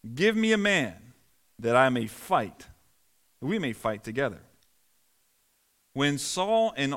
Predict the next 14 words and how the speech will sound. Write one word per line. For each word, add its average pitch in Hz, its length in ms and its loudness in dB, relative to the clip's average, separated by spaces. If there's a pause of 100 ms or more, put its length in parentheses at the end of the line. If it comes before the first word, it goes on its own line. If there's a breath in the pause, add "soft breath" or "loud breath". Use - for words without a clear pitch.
all 156 240 2
Israel 147 460 -2
heard 185 560 -6
these 120 320 -4
words 107 640 -6 (420)
of 117 80 -4
the 113 100 -4
Philistines, 120 880 -6 (960)
they 120 140 -2
were 131 140 2
dismayed 117 1040 -6 (800)
and 98 260 -8
greatly 110 640 -6 (600)
afraid. - 600 -12